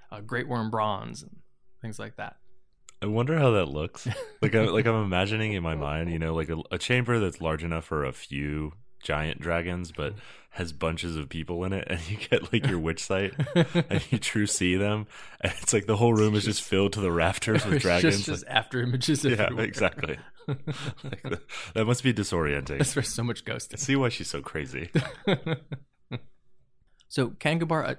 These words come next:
Speaker 1: tries to introduce the party to the leaders of the chamber, but just isn't getting anywhere, and it becomes pretty obvious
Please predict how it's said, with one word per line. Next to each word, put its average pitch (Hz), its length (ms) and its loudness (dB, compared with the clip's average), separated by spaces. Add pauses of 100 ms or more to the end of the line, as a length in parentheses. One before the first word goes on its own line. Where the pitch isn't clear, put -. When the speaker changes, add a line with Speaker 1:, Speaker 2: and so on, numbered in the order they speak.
Speaker 1:
tries 185 500 0
to - 140 -8
introduce 101 420 -8
the - 100 -14
party 104 540 -8 (300)
to 104 540 -6 (120)
the 107 400 -8
leaders 110 340 -8
of 113 100 -12
the 117 80 -8
chamber, 113 460 -10 (140)
but 120 260 -8 (160)
just - 220 -6
isn't 139 240 -2
getting 101 260 -2
anywhere, 107 200 -6
and 107 80 -6
it 101 40 -8
becomes 120 240 -6
pretty 160 280 -6
obvious 110 500 -2